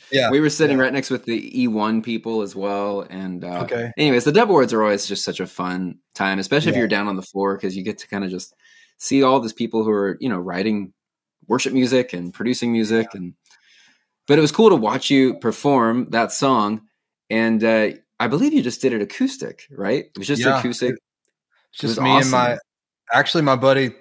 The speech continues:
Speaker 2: uh, Scott Mills, who, um,
Speaker 1: Oh, yeah.
Speaker 2: play-, plays electric. He plays with a band called Colony House, but just one
Speaker 1: Yeah.
Speaker 2: of my buddy, I was like, "Do you wanna come play with me? We're just gonna do a little acoustic ver-," which was so nice because he's a,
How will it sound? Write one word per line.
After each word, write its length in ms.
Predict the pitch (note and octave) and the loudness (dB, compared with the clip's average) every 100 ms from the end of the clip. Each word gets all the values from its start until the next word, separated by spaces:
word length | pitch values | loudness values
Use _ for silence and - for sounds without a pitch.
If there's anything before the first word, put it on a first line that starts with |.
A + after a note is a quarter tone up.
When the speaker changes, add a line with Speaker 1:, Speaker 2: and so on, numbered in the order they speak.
| - | 0
Speaker 2:
uh, 260 | B2 A#2+ G#2+ | 2 4 0
Scott 400 | - C3 B2+ B2 | -2 0 0 -2
Mills, 480 | B2+ C3 G#2+ - - _ - | -4 -4 -6 -14 -20 _ -18
who, 280 | A2+ A#2+ A2+ | -12 -10 -8
um, 380 | A2 G#2 G2 F#2+ | -8 -10 -8 -6
Speaker 1:
Oh, 140 | D3 | -4
yeah. 300 | D3+ F3 B2 F#2+ - | -4 -4 -4 -8 -8
Speaker 2:
play-, 140 | A#2+ A2 _ _ | -8 -8 _ _
plays 220 | - C3 B2 | -4 -4 -2
electric. 580 | A#2+ A#2+ - A#2 G#2+ _ | -4 -4 -6 -10 -10 _
He 80 | G#2+ | -4
plays 180 | D#3 C3 | -2 -2
with 100 | A2+ | -4
a 20 | |
band 240 | A2+ A2 | -4 -4
called 180 | A2 G2+ | -6 -8
Colony 340 | - A2 A2 G2+ | -8 -8 -8 -10
House, 280 | G2+ G2 - | -12 -14 -12
but 400 | G#2+ G2 - - | -12 -12 -14 -12
just 360 | A2+ - - _ _ _ _ _ - - _ | -12 -12 -16 _ _ _ _ _ -20 -20 _
one 160 | A#2 A#2+ | -4 0
Speaker 1:
Yeah. 80 | A#2+ | 0
Speaker 2:
of 40 | |
my 20 | A2 | 0
buddy, 260 | A#2 A#2 | 0 0
I 140 | A2 A#2 | 0 0
was 180 | A#2 | 2
like, 220 | A#2+ G#2+ - | 0 -2 -4
"Do 80 | |
you 80 | A#2 | -4
wanna 120 | B2+ | -2
come 180 | A2+ B2+ | 0 -2
play 200 | A2 A#2 | -2 -2
with 180 | B2+ B2 | -2 -4
me? 140 | B2+ | -6
We're 120 | B2+ A#2+ | -6 -6
just 140 | - | -4
gonna 160 | A#2+ A#2 | -2 -2
do 160 | A#2+ | 0
a 40 | A#2 | 0
little 400 | A#2 A#2 G#2+ - - | 0 -2 -4 -8 -14
acoustic 480 | - B2+ B2 A#2+ | -8 -6 -6 -8
ver-," 220 | G#2 A2+ A#2+ | -4 -2 0
which 180 | D3+ | 2
was 160 | D3+ C3 | 2 2
so 220 | - D#3 | 2 4
nice 280 | C#3 C3 A2+ | 6 4 2
because 300 | - C3+ A#2 | -2 -2 0
he's 220 | D#3 C#3 | 0 2
a, 260 | C3 A2 | 2 0